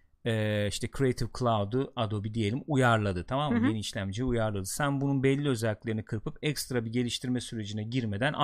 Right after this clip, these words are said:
Speaker 1: iPad'e de at-, atabileceksin anlamına gelebilir bu.
Speaker 2: Olabilir.
Speaker 1: Yani o, bu tip imkanlar ortaya çıkmaya başlayacak.
Speaker 2: Yani
Speaker 1: iPad
Speaker 2: aslında
Speaker 1: daha Mac'e yaklaşacak, Mac daha iPad'e yaklaşacak uygulama
Speaker 2: Apple'ın,
Speaker 1: bakımından da.
Speaker 2: e, mobil cihazları işte şeylerine, e,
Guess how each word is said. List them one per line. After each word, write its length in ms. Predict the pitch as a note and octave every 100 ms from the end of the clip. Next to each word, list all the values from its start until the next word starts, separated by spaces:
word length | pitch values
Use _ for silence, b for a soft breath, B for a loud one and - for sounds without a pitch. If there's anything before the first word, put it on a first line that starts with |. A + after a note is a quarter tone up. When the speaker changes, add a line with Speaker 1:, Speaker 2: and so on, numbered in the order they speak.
| C3+
Speaker 1:
iPad'e 260 | A2+ G2
de 80 | B2
at-, 300 | C#3+ - -
atabileceksin 580 | D3 D3+ C#3 C#3 C#3 -
anlamına 300 | A2+ A2+ C#3+
gelebilir 600 | C3+ C3+ C3+ C3+ C3 G#2
bu. 140 | F#2+ - - -
Speaker 2:
Olabilir. 520 | F#3 G3+ A#3+ A#3 - - - _ -
Speaker 1:
Yani 280 | A#2 A2+ B2+
o, 180 | - - - - - -
bu 140 | D#3+ E3+
tip 180 | D#3+ -
imkanlar 480 | E3 D3+ D#3+ D#3+ D3+
ortaya 300 | B2 - A2
çıkmaya 340 | - A2+ G#2
başlayacak. 560 | G2+ G2 G2 G#2 - - -
Speaker 2:
Yani 220 | B3 B3
Speaker 1:
iPad 120 | B3+
Speaker 2:
aslında 220 | - D#4
Speaker 1:
daha 160 | E3 -
Mac'e 220 | D3+ -
yaklaşacak, 560 | C3 - B2+ A2 F3 -
Mac 240 | D#3 -
daha 280 | D3+ D3+ D#3
iPad'e 260 | C3 B2+ D#3
yaklaşacak 520 | C#3+ D3 C3 C#3+ -
uygulama 400 | - C3+ C4+ C#4+
Speaker 2:
Apple'ın, 160 | - C4+
Speaker 1:
bakımından 380 | F#3 - - -
da. 360 | - - A3
Speaker 2:
e, 140 | A3 A3
mobil 440 | A3 C4+ A#3+ A3
cihazları 720 | F#3+ G#3+ G#3 G3 F#3 A3 E4+ C#4+
işte 340 | - - B3
şeylerine, 580 | A#3+ A#3+ G#3+ G#3 G#3+ C4+ A3
e, 720 | G#3 G#3 G3+ G3 G3 G3